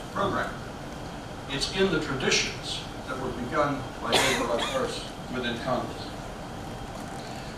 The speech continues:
So he showed that government could be a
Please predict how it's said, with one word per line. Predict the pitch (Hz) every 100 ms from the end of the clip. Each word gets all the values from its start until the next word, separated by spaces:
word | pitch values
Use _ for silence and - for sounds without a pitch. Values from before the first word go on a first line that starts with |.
| - -
So | - 165 151
he | 165 156 156 -
showed | - 226 254
that | 233 226
government | 196 185 165
could | 160 151
be | 151
a | -